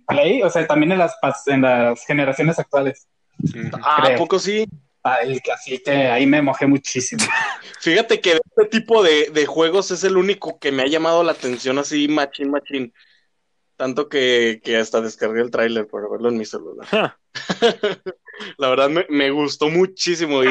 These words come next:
Speaker 3: y sí tengo ganas de jugarlo si tuviera las consolas. F en el chat. <laughs>
Speaker 2: Pues, ah,
Speaker 1: Bueno, no
Speaker 2: muchas
Speaker 1: sé si en las generaciones actuales, pero en Play cinco ya confirmé y sí, sí lo van a sacar.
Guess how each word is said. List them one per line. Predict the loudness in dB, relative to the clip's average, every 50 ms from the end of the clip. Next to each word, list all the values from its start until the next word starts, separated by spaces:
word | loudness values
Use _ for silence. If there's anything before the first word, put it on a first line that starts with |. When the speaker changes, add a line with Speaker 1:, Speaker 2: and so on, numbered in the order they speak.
| 2 0 -2
Speaker 3:
y | -4
sí | -6 -6 -2
tengo | 0 0 2 2 2
ganas | 2 2 2 0 -2
de | -4
jugarlo | -4 -2 -2 0 0 0 0 -2 -2 -6 -14 -20 -20 _ _ _
si | _ -2 0 0 -2 -4 _ _ _ -20 -20 _ _ _ -10
tuviera | -8 -6 -4 -2 -2 -2 -2 -4
las | -6 -8 -8
consolas. | -12 -16 -18 -16 -16 -16 -16 -16 -20 _ _ _ -6
F | -6 -6 -6 -10 -16 -16 -16 -18 -20 -20 -20 _ _
en | -10 -8 -6
el | -6 -8 -8
chat. | -10 -12 -12 -12 -16 _ _ -20 -20 -18 -18 -18 -20 -20 -20 -20 -12 -10
<laughs> | -12 -8 -6 -6 -6 -4 -4 -6 -6 -8 _ _ _ -20 -20 -20 _ _ _ _ _ -10 -10 -10 -4
Speaker 2:
Pues, | 0 0 2 2 2 2 2 0 -2 -4 -8 -12 -14 -14 -16 -16 -12 -6
ah, | -4 -2 0 0 0 0 -2 -2 -6 -8 -12 -14 -20 -20 -20 -20 _ _ _ _ _ _ _ _ _ _ _ _ _ _ _ _
Speaker 1:
Bueno, | -2 0 2 2 2 2
no | 2 2
Speaker 2:
muchas | 2 2
Speaker 1:
sé | 0 0
si | 0 2
en | 2 4 4 4 4 4 4
las | 4 4 2 0 -2
generaciones | -2 0 2 2 2 0 0 0 0 0 0 0
actuales, | -2 -2 0 0 0 0 -2 -4
pero | -2 -2 -2
en | 0
Play | 0 0 0 0
cinco | 0 0 0 2
ya | 2 2 2 2
confirmé | 2 0 -2 0 0 2 2 2 2 0
y |
sí, | -2 -2 -2 -2 -2 -2 _ _
sí | -12 -6 -2 0
lo | 2 2
van | 2 0
a | 0
sacar. | -2 -6 -8 -10 -12 -12